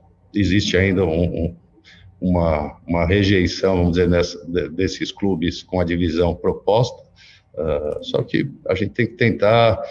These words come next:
eu, eu sempre escutei em casa que o ótimo é inimigo do bom, então acho que a gente tem que dar o primeiro passo, fazer uma melhora pra depois a gente pensar lá na frente, né? E, e os clubes que, que já aderiram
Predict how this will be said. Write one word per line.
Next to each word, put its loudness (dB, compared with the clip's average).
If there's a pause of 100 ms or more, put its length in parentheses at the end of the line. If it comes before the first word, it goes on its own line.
(240)
eu, 2
eu 2
sempre 2
escutei 0
em 2
casa 4
que -2
o 2
ótimo 2
é 2
inimigo 2
do 0
bom, -2
então 0
acho -4
que -2
a 0
gente -2
tem -2
que -12
dar 0
o 0
primeiro -2
passo, -2
fazer 0 (1040)
uma 0
melhora 4
pra -2
depois -2
a 2
gente -4
pensar -2
lá 2
na 0
frente, -10
né? -8 (420)
E, -2
e 2
os 0
clubes 0
que, -2
que -2
já 4
aderiram 0